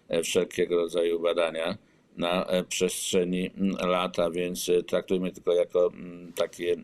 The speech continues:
epizodyczne, e, e, historie i miejmy, e, tylko nadzieję, że, e, nie do końca będą to jakieś wielkie, poważne bokserskie wojny.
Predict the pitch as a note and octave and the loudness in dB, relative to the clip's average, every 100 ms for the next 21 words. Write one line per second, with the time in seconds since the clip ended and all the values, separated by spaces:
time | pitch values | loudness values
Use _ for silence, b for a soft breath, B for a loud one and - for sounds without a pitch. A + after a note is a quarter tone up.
0 | - F2 F2+ E2+ E2+ G2 - F2+ E2+ b | -4 -4 -4 -2 0 0 -2 -4 -4 b
1 | b b b - F2 E2+ - F#2 F2+ G2 | b b b -4 0 2 2 0 2 -2
2 | F#2+ F2+ E2+ F2 G#2+ B2+ _ b b b | 2 2 4 4 4 2 _ b b b
3 | _ _ - G2 G2 G#2 G2+ G2 F#2 F#2 | _ _ 0 4 4 4 2 2 2 0
4 | F#2 F2+ F2+ - - F#2 F2+ F2 E2 F#2 | -2 -4 -6 -8 -4 0 0 0 2 2
5 | F#2 F#2 F#2 - F#2 F#2 - F#2+ G2 B2 | 4 4 4 2 -4 -4 0 4 6 6
6 | G#2 F#2+ G2 G2 G2 F2 F2+ F2 E2+ D#2+ | 4 2 2 2 0 0 -2 -6 -8 -10
7 | E2 D#2 E2+ E2+ E2 D#2 D#2+ D#2+ E2 D#2 | -10 -6 -6 -6 -8 -4 -4 -4 -10 -8
8 | D#2+ E2+ - D2+ D#2+ D#2 C#2 | -6 -4 -2 -2 -2 -4 -6